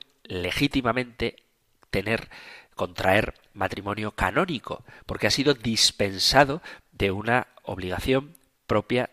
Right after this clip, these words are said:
del sacerdote. Pero una cosa es que te dispensen de tus obligaciones y otra cosa es que te borren el sacerdocio, cosa que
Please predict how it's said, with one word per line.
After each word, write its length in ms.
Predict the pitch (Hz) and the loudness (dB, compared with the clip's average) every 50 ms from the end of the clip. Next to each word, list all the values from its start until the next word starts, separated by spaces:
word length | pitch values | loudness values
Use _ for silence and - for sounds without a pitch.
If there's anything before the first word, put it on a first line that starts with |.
| _ _ | _ _
del 300 | - - 101 117 123 - _ | -6 -4 -4 -2 -4 -6 _
sacerdote. 600 | - - 101 - - 135 151 180 175 - 107 - | -8 -6 -4 -4 -4 -2 -2 -2 -2 -4 -6 -6
Pero 160 | - 101 113 | -6 -4 -4
una 100 | 117 117 | -4 -4
cosa 160 | - 127 143 | -4 -2 -2
es 80 | 135 - | -2 -2
que 100 | - 117 | -4 -2
te 140 | - 110 | -2 0
dispensen 580 | 101 101 98 - - - 143 151 147 - 135 113 | 0 0 0 -2 2 4 4 4 4 2 -2 -2
de 120 | 98 95 | -4 -6
tus 160 | - 131 - 143 | -6 -4 -2 -2
obligaciones 580 | 139 143 147 143 135 160 151 143 135 139 - - - - - - - - | 0 4 4 4 4 4 2 2 2 -2 -6 -6 -8 -10 -12 -12 -14 -6
y 80 | - 110 | -4 -2
otra 120 | 104 107 | -2 0
cosa 140 | 104 110 139 | 0 0 2
es 100 | 143 - | 2 2
que 120 | - 117 - | 2 0 2
te 120 | - 104 | 2 2
borren 560 | 95 107 123 117 - 110 107 107 113 117 - _ _ _ _ _ _ | 6 6 6 6 4 2 -2 -4 -6 -10 -18 _ _ _ _ _ _
el 240 | - 98 95 92 85 | -4 -4 -2 -2 -2
sacerdocio, 680 | - - 101 - - 95 101 92 90 87 - - 80 | 0 0 0 0 0 -2 -2 -2 -4 -6 -6 -8 -6
cosa 300 | - - 110 - - 123 | -4 -2 0 0 0 0
que 180 | - - 120 | 0 -2 -4